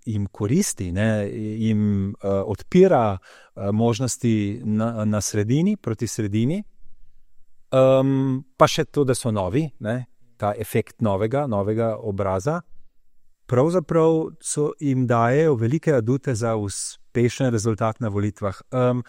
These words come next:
če bo Logarju, recimo, uspelo do volitev narediti še par dobrih potez, recimo, predstaviti eno ekipo sposobnih ljudi, ki jih bodo lju-, ki jih bodo volivci prepoznali kot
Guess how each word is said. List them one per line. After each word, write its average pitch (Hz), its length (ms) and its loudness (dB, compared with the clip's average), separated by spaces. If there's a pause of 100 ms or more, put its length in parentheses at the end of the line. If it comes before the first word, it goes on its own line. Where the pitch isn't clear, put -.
(280)
če 240 240 0
bo 226 140 4
Logarju, 185 420 4
recimo, 135 400 0
uspelo 107 480 -2
do 120 300 0
volitev 135 560 0 (1200)
narediti 131 320 0
še 165 80 -2
par 143 300 2 (100)
dobrih 123 480 2
potez, - 560 -6
recimo, 127 400 -4
predstaviti 123 560 0
eno 117 380 2 (260)
ekipo 135 400 -4
sposobnih 123 720 2 (240)
ljudi, 110 320 2
ki 117 220 0
jih 104 180 0
bodo 110 240 0
lju-, 110 480 -2
ki 110 140 -4
jih - 20 -4
bodo 107 560 2
volivci 113 400 0
prepoznali 113 500 -2
kot - 140 -4